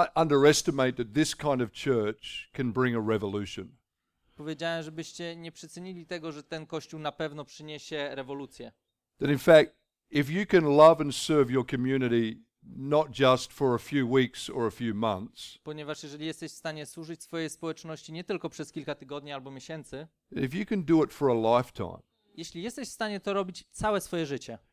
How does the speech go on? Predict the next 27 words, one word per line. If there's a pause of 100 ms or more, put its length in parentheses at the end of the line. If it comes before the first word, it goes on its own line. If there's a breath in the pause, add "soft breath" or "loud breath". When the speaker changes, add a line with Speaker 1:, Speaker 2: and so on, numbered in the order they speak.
(140)
Speaker 1:
and
you
could
see
that (120)
what
has
taken
generations (440 soft breath)
to
establish
in
the (120)
wrong
way
in
your
own
nation,
Speaker 2:
i
jeżeli
zobaczysz,
że
coś,
co
całe
pokolenie